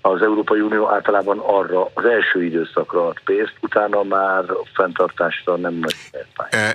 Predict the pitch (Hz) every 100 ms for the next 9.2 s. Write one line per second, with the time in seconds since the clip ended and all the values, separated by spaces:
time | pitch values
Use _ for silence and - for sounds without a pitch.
0 | 110 110 101 117 120 104 92 95 95 98
1 | 147 156 110 101 92 113 113 101 85 -
2 | 104 104 - - 101 90 87 - 101 104
3 | 98 92 - 95 87 80 - 104 101 90
4 | 90 - 92 87 82 80 98 120 104 95
5 | 90 87 107 104 95 101 92 - 92 78
6 | 82 92 110 - 92 101 92 90 - 85
7 | 76 - 107 - - 117 131 113 107 95
8 | 123 101 - 104 110 104 120 107 113 98
9 | 117